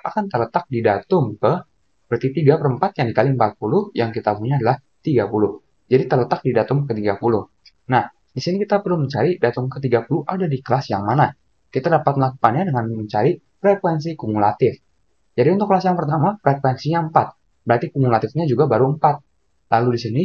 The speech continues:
kelas yang kedua, frekuensinya lima. Maka kumulatifnya kita punya empat ditambah lima, yang adalah sembilan. Dan begitu seterusnya, sehingga kita tambahkan empat belas, jadi kita punya dua puluh tiga, ditambah sepuluh berarti tiga puluh tiga, tambah empat berarti tiga puluh tujuh,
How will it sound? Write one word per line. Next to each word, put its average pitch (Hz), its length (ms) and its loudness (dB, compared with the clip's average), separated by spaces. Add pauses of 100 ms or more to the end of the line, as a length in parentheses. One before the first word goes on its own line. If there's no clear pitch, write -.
(140)
kelas 123 240 0
yang 123 160 -4
kedua, 151 240 0
frekuensinya 123 480 -2
lima. 127 320 0
Maka - 480 -8
kumulatifnya 117 560 0
kita 139 160 0
punya 127 240 -2
empat 120 320 -2
ditambah 110 320 0
lima, 120 240 -4 (240)
yang 117 160 0
adalah 104 240 2
sembilan. 123 560 0 (720)
Dan 220 160 2
begitu 120 320 -2
seterusnya, 175 480 -4
sehingga 117 160 -2
kita 120 240 0
tambahkan 113 400 0
empat 110 160 -4
belas, 156 400 -2
jadi 113 240 0
kita 113 160 -2
punya 113 160 -4
dua 107 240 0
puluh 107 80 -6
tiga, 117 480 0
ditambah 107 320 0
sepuluh 131 320 0
berarti 113 160 -2
tiga 110 240 0
puluh 107 80 -2
tiga, 123 480 0 (320)
tambah 113 320 2
empat 107 240 -2
berarti 107 240 -4
tiga 110 160 2
puluh - 240 -14
tujuh, 127 240 2